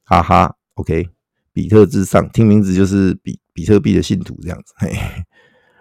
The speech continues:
好，那再来是，这个是A S H，对，A S H N哦，还是什么E N哦，这边这个字怪怪的。好，哦，有海哥节目的陪伴不孤单，感谢海哥从熊市还一直持续更新，少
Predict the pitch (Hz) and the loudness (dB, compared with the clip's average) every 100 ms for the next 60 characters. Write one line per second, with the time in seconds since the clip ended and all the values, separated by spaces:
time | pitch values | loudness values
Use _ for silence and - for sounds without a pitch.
0 | _ _ - 87 90 - 95 92 107 95 | _ _ -8 -4 -4 0 0 0 -4 -4
1 | - 85 101 - 113 107 - - _ - | -6 -6 -6 -4 -4 -2 -6 -10 _ -2
2 | 160 165 - 107 - - - - - - | 0 0 0 -2 -4 -6 -6 -8 -12 -12
3 | - - - _ _ _ _ _ _ _ | -16 -20 -20 _ _ _ _ _ _ _
4 | _ _ _ _ _ _ _ _ - 78 | _ _ _ _ _ _ _ _ -6 -4
5 | - 107 107 - 98 - - _ _ - | -2 -2 -2 -6 -8 -8 -20 _ _ 2
6 | 120 113 107 80 90 92 85 - - - | 4 6 4 2 -2 -4 -6 -4 -4 2
7 | 107 104 80 - _ - 82 - - - | 2 4 2 -4 _ -10 -8 -10 -14 -20
8 | - - 90 - - 90 - - 95 101 | -14 -10 -10 -10 -4 -2 -2 -6 -6 -6
9 | - _ - - _ _ _ _ _ 131 | -6 _ -20 -20 _ _ _ _ _ 2
10 | 120 98 135 120 95 127 101 110 113 87 | 4 4 6 4 6 4 4 2 2 2
11 | 87 95 87 82 - - - _ - 80 | 0 0 0 -6 -6 -8 -8 _ -6 -6
12 | 92 117 92 76 98 95 - 87 98 87 | -2 -2 0 2 4 2 2 -4 -2 -4
13 | 90 - - 85 90 95 85 82 92 101 | -4 -4 -4 0 0 0 -2 -4 0 4
14 | 101 101 110 104 - - 82 - | 4 4 2 0 -6 -2 -2 -2